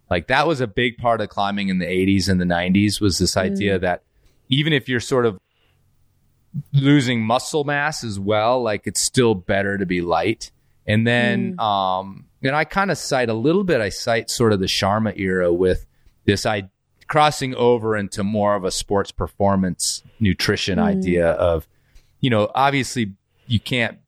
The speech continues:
Speaker 1: you know, have all this extra weight, but you wanna make sure that you're getting the important parts to make your muscles work, and having a strong and relatively large musculature is not,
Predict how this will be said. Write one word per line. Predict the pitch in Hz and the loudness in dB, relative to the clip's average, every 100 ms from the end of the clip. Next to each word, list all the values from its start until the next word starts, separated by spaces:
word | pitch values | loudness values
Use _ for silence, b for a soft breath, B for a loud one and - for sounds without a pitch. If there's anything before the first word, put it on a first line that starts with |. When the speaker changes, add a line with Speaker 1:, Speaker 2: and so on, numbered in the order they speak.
| - | -4
Speaker 1:
you | 98 | -2
know, | 87 | 0
have | - 113 95 | 0 -2 -2
all | - 101 | -2 -2
this | 95 - - | -2 -8 -10
extra | - - | -8 -2
weight, | 90 95 104 - | 0 2 0 -2
but | 98 | -4
you | 101 | -2
wanna | 95 104 104 | 0 0 0
make | 98 101 - | -4 -4 -4
sure | - 101 92 | -2 -2 0
that | 87 85 _ _ _ _ - | -2 -6 _ _ _ _ -4
you're | 104 95 | 0 0
getting | 90 113 107 101 95 90 - _ _ _ _ 107 107 | -2 -2 0 -2 -4 -6 -12 _ _ _ _ _ -8
the | 104 98 92 92 90 85 - | 0 2 2 0 -2 -4 -4
important | 92 - 107 95 92 | -2 2 2 0 -8
parts | - 98 87 - | -2 -2 -2 -6
to | 92 | -4
make | 90 90 87 _ _ | -2 0 -2 _ _
your | - 90 | -2 2
muscles | 92 98 - 98 87 | 4 4 0 -8 -2
work, | 92 90 - | 0 0 -2
and | 101 | -4
having | 117 139 127 113 | 0 0 2 -2
a | 104 | -4
strong | - - 110 104 101 | -6 -2 0 2 -2
and | 98 92 - _ _ - - | -6 -10 -14 _ _ -16 -4
relatively | 135 127 127 120 - 120 113 | 2 4 2 0 -2 -4 -2
large | 104 101 104 101 | 0 2 0 -2
musculature | 101 101 - 127 117 - 120 113 | -4 -4 -2 -2 0 0 2 2
is | 95 | 0
not, | 101 95 92 90 | 0 0 0 -2